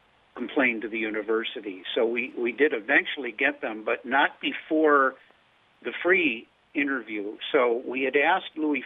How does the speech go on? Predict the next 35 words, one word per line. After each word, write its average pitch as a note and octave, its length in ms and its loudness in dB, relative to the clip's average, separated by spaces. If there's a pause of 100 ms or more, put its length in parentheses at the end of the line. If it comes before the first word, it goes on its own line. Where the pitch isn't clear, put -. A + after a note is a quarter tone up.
Freeh D#3 220 0
ahead C#3+ 200 -2
of E3 120 -8
time, A#2+ 480 -2 (800)
uh, B2 180 4 (120)
"If A#2+ 140 0
you C#3+ 100 6
have D3 120 4
any D3+ 180 0
documents C3 680 -2 (100)
that C3 120 -8
you B2+ 100 -2
want B2 220 0
to G#2 60 -4 (120)
talk D#3+ 380 6
to B2+ 160 0
us A2 80 0 (100)
about, G#2+ 380 2
please B2+ 240 0 (120)
provide A#2+ 520 4
them." G2+ 260 -6
And A2+ 100 -8
he B2+ 200 -2
would A#2+ 220 0
not A2+ 300 0
do C#3 200 4
that. G2+ 420 -2 (800)
So B2 260 4
he F3+ 120 -4
brought D#3+ 420 2
with D3 220 2 (100)
him C3 340 0 (100)
a A#2 400 0 (460)
notebook, B2+ 720 2 (760)
uh, A2+ 360 4